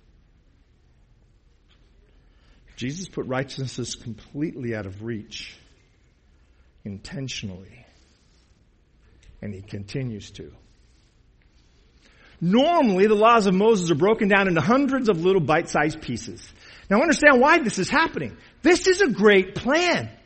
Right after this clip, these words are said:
The Pharisees and scribes have figured out how to get this whole thing, the whole big righteousness elephant, into bite-sized pieces so that you can eat this elephant one bite at a time. They're, they're gonna start chewing on these little pieces, doing bits and pieces and bits and pieces and bits and pieces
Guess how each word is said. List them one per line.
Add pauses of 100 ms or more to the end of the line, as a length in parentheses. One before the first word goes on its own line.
(400)
The
Pharisees
and
scribes
have
figured
out (120)
how
to
get
this
whole
thing,
the
whole
big
righteousness
elephant, (180)
into
bite-sized
pieces (180)
so
that
you
can
eat
this
elephant
one
bite
at
a
time. (220)
They're,
they're
gonna
start
chewing
on
these
little
pieces,
doing
bits
and
pieces
and
bits
and
pieces
and
bits
and
pieces